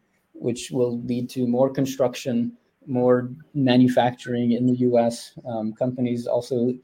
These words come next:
separate from that, are, from the experience of the past few years with covid and, and trade wars,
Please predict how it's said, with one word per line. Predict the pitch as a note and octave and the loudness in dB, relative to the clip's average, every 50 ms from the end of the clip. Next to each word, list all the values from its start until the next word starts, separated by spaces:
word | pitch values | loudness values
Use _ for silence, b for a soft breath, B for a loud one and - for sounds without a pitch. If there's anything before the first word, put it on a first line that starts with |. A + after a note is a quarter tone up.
| - - - _ _ _ _ D#3 - - | -16 -20 -20 _ _ _ _ -12 -12 -10
separate | - - D3 C#3 - C#3+ - | -2 2 2 2 2 0 -2
from | - B2+ B2+ | 0 2 4
that, | B2 B2+ B2+ B2+ B2 | 4 4 4 2 2
are, | A#2 B2 B2 A#2+ A#2+ A#2+ B2 B2 B2 _ _ - - _ _ _ _ | 2 2 2 2 2 2 2 0 -4 _ _ -20 -20 _ _ _ _
from | C3 A#2+ A#2+ | 0 2 4
the | B2 A#2+ | 4 4
experience | A#2 - - C#3 C3 C3 B2+ C#3+ | 2 4 4 4 6 4 4 2
of | C3 | 0
the | B2+ | 2
past | - C3 B2+ B2+ - | 4 4 4 4 2
few | - B2+ | 2 2
years | A#2+ B2 B2+ B2+ B2+ B2 - - - | 4 4 4 4 4 2 -2 -6 -10
with | A#2 - | -12 -4
covid | - - B2 B2 B2 B2 A#2 A#2 A#2 A#2 | 2 4 4 4 6 4 4 4 4 4
and, | A#2 A2+ A2 A2+ A2 - | 4 4 2 2 0 0
and | - A2+ A2 A2 A2 A2 A2+ - - | -2 -2 0 0 0 0 -2 -4 -4
trade | - - B2+ B2 A#2+ | 0 2 4 4 4
wars, | A#2+ A#2+ B2 A#2+ A#2+ A#2+ - | 6 6 6 6 6 4 -2